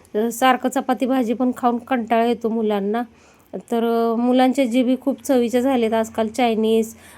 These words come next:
बाहेरचं समोसा वगैरे खाऊन. अ, कॉलेजमध्ये कसं किंवा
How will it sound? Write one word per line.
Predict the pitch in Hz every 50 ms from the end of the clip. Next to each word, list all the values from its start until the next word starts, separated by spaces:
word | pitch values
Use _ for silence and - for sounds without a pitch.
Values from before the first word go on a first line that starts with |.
| - _
बाहेरचं | - 226 226 220 220 220 226
समोसा | 226 - 240 220 220 220 226 226 226 220 220 220 220
वगैरे | 220 220 208 220 208 220 220 220 -
खाऊन. | 240 226 220 220 220 226 226 226 - - - - - _ -
अ, | 208 214 214 -
कॉलेजमध्ये | - 294 294 277 277 269 277 285 285 254 277
कसं | 277 - 262 269 - 247 208
किंवा | - 254 240 240 233 233 233 233